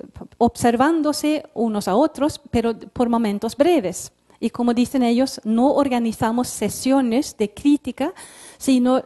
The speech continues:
man-, nos mandamos quizá una línea de correo electrónico. Dice que, que, bueno, eh,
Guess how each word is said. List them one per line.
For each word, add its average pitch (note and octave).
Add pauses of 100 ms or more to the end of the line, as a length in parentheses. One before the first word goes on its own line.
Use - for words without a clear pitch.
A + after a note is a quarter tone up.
man-, A3+
nos A3+
mandamos B3+
quizá B3
una A#3+
línea B3
de A3
correo G3+
electrónico. C4 (480)
Dice A#3
que, A#3+ (160)
que, A3 (200)
bueno, A3+ (100)
eh, A3